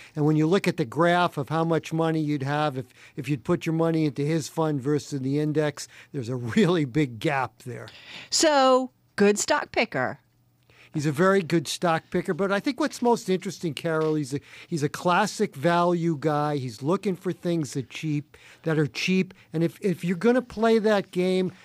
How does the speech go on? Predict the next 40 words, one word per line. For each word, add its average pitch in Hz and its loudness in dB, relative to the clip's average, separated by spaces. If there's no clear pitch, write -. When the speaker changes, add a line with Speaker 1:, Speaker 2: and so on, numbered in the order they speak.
Speaker 1:
you're 139 -4
gonna 160 2
have 165 -4
periods 180 2
when 147 -2
you 127 -2
look 147 -2
terrible, 123 -6
when 151 4
you 165 6
buy 160 2
things 170 -2
too 170 2
early 165 4
and 156 0
they 147 0
go 143 2
down. 135 -4
He 156 -4
bought 147 0
Glencore 147 2
in 131 -4
two 151 -2
thousand 139 -2
fifteen. 156 -2
It 143 -4
went 143 -4
down, 151 -2
you 143 -2
know, 127 -8
Speaker 2:
Yeah, 156 0
Speaker 1:
forty 175 4
or 135 -6
fifty 170 0
percent 170 0
Speaker 2:
killed. 165 4
Speaker 1:
after 156 0
he 151 0
bought 175 2
it. 151 -4